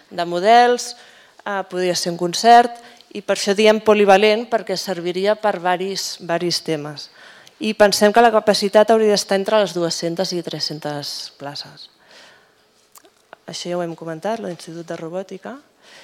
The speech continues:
I el cies deu és un edifici de formació professional que té necessitat de noves aules i, per tant, també se l'ha de dotar de, d'aules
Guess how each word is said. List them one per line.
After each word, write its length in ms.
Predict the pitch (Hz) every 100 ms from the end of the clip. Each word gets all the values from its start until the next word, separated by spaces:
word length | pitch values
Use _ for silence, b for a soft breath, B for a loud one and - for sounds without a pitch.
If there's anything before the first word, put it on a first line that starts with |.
| b b b _
I 140 | 208 202
el 120 | 196 -
cies 300 | 220 233 220
deu 300 | 233 247 277
és 280 | 214 185 -
un 600 | 214 208 208 202 196 196 196
edifici 540 | 190 185 220 208 214
de 120 | 190 180 175 165 160 160 156 151 - _ -
formació 480 | 175 170 160 - 185
professional 800 | 185 175 170 - 175 208 226 294 B B B _
que 80 | 196
té 160 | 190 196
necessitat 640 | 196 202 190 190 196 185
de 80 | 175
noves 300 | 170 170 165
aules 520 | 208 220 214 294 - -
i, 80 |
per 220 | 175 170 -
tant, 220 | 170 175
també 300 | 190 180 170
se 140 | 165 185
l'ha 120 | 180
de 80 | 170
dotar 360 | 170 160 165 160
de, 120 | 175 180 160 156 139 - - 160
d'aules 440 | 156 160 165 156